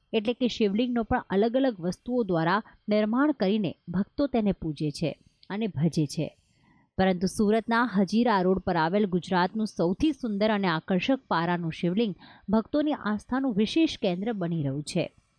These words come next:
ત્યારે ભગવાન કેદારનાથથી લઈને જ્યોતિર્લિંગ કે અન્ય મહાદેવના શિવલિંગ અને મંદિરો છે, તેમના દર્શન કરવાથી જે ફળની પ્રાપ્તિ થાય છે, તેનાથી પણ કરોડ ગણું ફળ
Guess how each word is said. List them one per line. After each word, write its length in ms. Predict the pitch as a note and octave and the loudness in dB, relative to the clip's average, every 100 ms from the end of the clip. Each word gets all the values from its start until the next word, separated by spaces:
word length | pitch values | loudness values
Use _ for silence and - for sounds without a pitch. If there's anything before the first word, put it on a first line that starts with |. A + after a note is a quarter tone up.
| _ _ _ _ - | _ _ _ _ -2
ત્યારે 180 | D#3+ | 0
ભગવાન 460 | E3 D#3+ F3+ G3+ A3+ | 2 2 2 2 0
કેદારનાથથી 840 | F#3 F3 F3+ A3 G#3+ F3 - E3+ D3+ | 0 2 2 0 0 -4 -2 -2 2
લઈને 260 | G3+ A#3 D#3+ - _ F#3+ | 2 2 0 -10 _ -4
જ્યોતિર્લિંગ 680 | C#4 D#4 D#4 A3+ F#3+ A#3+ A#3 | 0 2 2 2 2 0 0
કે 180 | B3 | -4
અન્ય 280 | - F#3+ F3 | -4 -6 -4
મહાદેવના 580 | E3 E3+ E3 G3 F#3+ D#3+ | -2 -2 0 -2 0 -4
શિવલિંગ 420 | - E3+ F#3 A#3+ F3+ - - | 0 0 2 0 -2 -10 -8
અને 200 | B3 C4 | -2 0
મંદિરો 460 | G#3 D#3+ E3+ E3+ C#3 | 2 0 2 0 0
છે, 280 | D3+ - - _ _ _ _ _ | -6 -6 -6 _ _ _ _ _
તેમના 300 | A3 G#3+ G3 | -4 -2 0
દર્શન 300 | G3+ A3 C4+ | 2 2 0
કરવાથી 580 | B3 G#3+ F#3+ F#3+ - A#3+ | 0 0 2 0 0 -2
જે 160 | G#3+ G3 | -2 -2
ફળની 340 | F#3+ E3 D#3+ - | -2 -2 -4 -2
પ્રાપ્તિ 400 | D#3+ - E3 - | -2 -2 -6 -4
થાય 260 | D3+ F3 | -6 -2
છે, 120 | C#4+ A3+ - _ - | 0 -2 -4 _ -8
તેનાથી 500 | F3 E3 D3+ - C4 | -4 -2 -4 -2 -2
પણ 200 | G#3+ D3 - _ - | -2 -4 -10 _ -2
કરોડ 420 | A#3 A3+ D4+ D4+ | 0 2 2 2
ગણું 280 | A3 F#3+ F#3 | 2 2 0
ફળ 280 | A3+ D#3+ - | 0 -2 -4